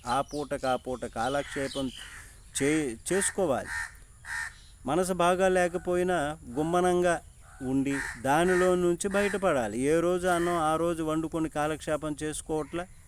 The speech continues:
పాచిపోయినటువంటి అన్నాన్ని మరుసటి రోజుకు ఉంచుకుంటున్నామా? లేదు కదా. కాబట్టి మానసిక వ్యధ కూడా ఒక పాచి లాంటిది, ఆ పాచిని తీసి పడేయాలి. అలాగే మనసులో ఉన్నటువంటి బాధను తీసివేయాలి. ఉన్నంతలో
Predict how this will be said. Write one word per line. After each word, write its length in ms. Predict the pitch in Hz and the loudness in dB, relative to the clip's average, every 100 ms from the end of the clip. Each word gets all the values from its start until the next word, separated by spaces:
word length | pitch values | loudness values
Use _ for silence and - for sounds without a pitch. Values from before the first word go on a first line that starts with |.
| - | -2
పాచిపోయినటువంటి 920 | 131 151 - 160 156 147 143 151 143 | 0 0 -2 -4 -2 -2 -2 -4 -2
అన్నాన్ని 460 | 143 139 151 156 151 | -2 0 0 0 0
మరుసటి 380 | 139 143 151 147 | 0 -2 -4 -4
రోజుకు 300 | 156 143 143 | -4 -2 -2
ఉంచుకుంటున్నామా? 840 | 147 147 151 147 151 151 151 156 | -2 -4 -4 -2 0 2 2 2
లేదు 320 | 135 135 151 151 | 0 0 0 -2
కదా. 180 | 147 147 | -2 -2
కాబట్టి 640 | - 135 147 165 165 117 | 0 0 0 -2 -2 -2
మానసిక 600 | 120 95 127 160 156 160 | -4 -4 -2 -2 -2 -4
వ్యధ 220 | 165 156 | -2 0
కూడా 500 | 160 175 175 175 139 151 - - - - - - 135 | -2 -2 -2 0 0 -4 -12 -18 -16 -16 -16 -12 -6
ఒక 140 | 131 | -4
పాచి 460 | 135 117 139 151 170 | -4 0 -2 0 0
లాంటిది, 380 | 165 156 139 | 0 -2 -4
ఆ 180 | 120 143 | -2 0
పాచిని 440 | 156 160 175 185 185 | 0 0 0 -2 -6
తీసి 320 | 190 196 - | -6 -8 -4
పడేయాలి. 600 | 170 180 180 147 107 - - | -2 2 2 2 0 -8 -6
అలాగే 380 | 131 165 185 180 | 0 2 2 2
మనసులో 440 | 139 151 165 180 | 0 0 -2 -2
ఉన్నటువంటి 480 | 180 175 170 175 160 | 0 0 -2 -4 -4
బాధను 380 | 131 143 170 180 | -2 -2 0 -2
తీసివేయాలి. 680 | 175 190 - 180 143 110 101 | -4 -8 -6 -2 -2 -2 -4
ఉన్నంతలో 800 | 117 139 156 143 156 175 143 | -4 0 0 0 -4 -2 -4